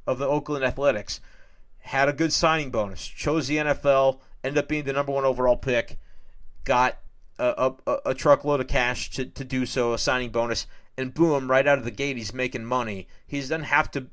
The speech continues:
to play in the minors where he's relying on his signing bonus for however many years and hoping he gets a chance to make the majors.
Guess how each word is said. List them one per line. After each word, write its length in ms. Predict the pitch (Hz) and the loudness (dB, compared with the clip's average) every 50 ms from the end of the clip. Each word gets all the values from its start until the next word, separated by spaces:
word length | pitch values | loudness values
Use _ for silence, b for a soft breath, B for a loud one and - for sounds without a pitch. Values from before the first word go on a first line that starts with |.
| - - - | -18 -10 -6
to 100 | - 185 | -6 -6
play 320 | - - - 143 139 135 131 | -4 0 2 4 4 4 2
in 80 | 123 | -2
the 60 | 120 | -4
minors 560 | 120 117 110 110 113 110 113 110 113 110 - - b b b b b b | -4 -2 -2 -2 -2 -2 -2 -4 -4 -4 -8 -10 b b b b b b
where 160 | 127 135 135 | 0 0 2
he's 240 | 123 131 127 123 120 | 2 0 0 -2 -2
relying 400 | 117 113 120 127 127 131 135 127 | 0 0 2 2 2 0 0 -2
on 160 | 127 131 123 | -4 -4 -4
his 80 | 113 | -4
signing 360 | - - - 127 120 117 117 113 | -2 -2 0 0 -2 -2 -4 -4
bonus 360 | 104 113 117 117 113 107 - | -2 -2 -2 -2 -4 -6 -4
for 140 | - 127 107 | -4 -4 2
however 360 | 120 117 117 120 113 117 120 | 4 4 4 4 2 -2 -4
many 140 | 117 110 113 | -6 -6 -6
years 560 | 110 107 107 107 104 101 101 101 - - - b b b b b b b b b b b b b b b - - - - - - | -6 -4 -4 -4 -4 -4 -6 -6 -10 -10 -12 b b b b b b b b b b b b b b b -20 -20 -20 -20 -14 -10
and 120 | 117 120 | -8 -2
hoping 360 | 107 131 160 160 156 156 143 | 2 4 4 4 4 2 -2
he 100 | 131 127 | -2 -2
gets 180 | 127 131 127 131 | -4 -4 -6 -6
a 40 | 120 | -8
chance 300 | - - 127 123 113 - | -6 -6 -6 -4 -6 -6
to 80 | - 120 | -6 -4
make 200 | 123 117 110 - | -4 -4 -4 -4
the 60 | 117 | -4
majors. 460 | 110 110 104 90 92 - - - | -2 -2 -4 -4 -8 -12 -14 -14